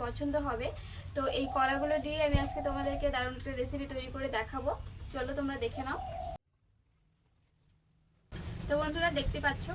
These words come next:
কলার খোসাটাই কিন্তু কালো হয়েছে, আর ভেতরে কলাটা কিন্তু একদম ঠিকঠাকই আছে, আর একদম কিন্তু অতিরিক্ত কিন্তু গলে যায়নি, একদম ঠিকই আছে। তো আমি সবগুলো কলার খোসা ছাড়িয়ে নিচ্ছি।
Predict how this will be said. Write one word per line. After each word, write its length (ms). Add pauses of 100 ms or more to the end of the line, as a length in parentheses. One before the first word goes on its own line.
(100)
কলার 320
খোসাটাই 440
কিন্তু 160 (100)
কালো 240
হয়েছে, 300 (380)
আর 160
ভেতরে 360
কলাটা 380
কিন্তু 220 (160)
একদম 220 (100)
ঠিকঠাকই 500
আছে, 200 (420)
আর 80 (160)
একদম 300
কিন্তু 220
অতিরিক্ত 360 (160)
কিন্তু 160 (120)
গলে 260
যায়নি, 280 (600)
একদম 260
ঠিকই 280
আছে। 120 (120)
তো 40 (160)
আমি 140 (140)
সবগুলো 360 (100)
কলার 280
খোসা 300
ছাড়িয়ে 300
নিচ্ছি। 280